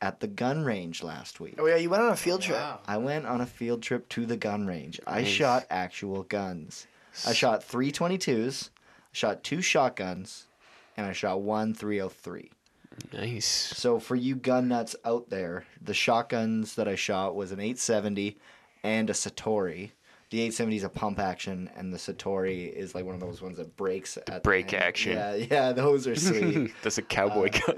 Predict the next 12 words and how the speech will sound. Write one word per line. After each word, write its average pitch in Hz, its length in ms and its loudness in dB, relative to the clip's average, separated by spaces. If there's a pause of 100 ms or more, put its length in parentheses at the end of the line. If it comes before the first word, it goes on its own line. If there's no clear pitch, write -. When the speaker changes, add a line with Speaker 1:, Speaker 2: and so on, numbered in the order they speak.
Speaker 1:
yeah, 147 220 8 (100)
I 131 80 4
shot 156 300 6
trap 123 340 2
with 151 140 -2
that, 170 240 4
and 117 80 -4
that's, 107 180 -2
like, 95 120 -6
the - 60 -18
clay 101 220 0
pigeons. 131 580 -4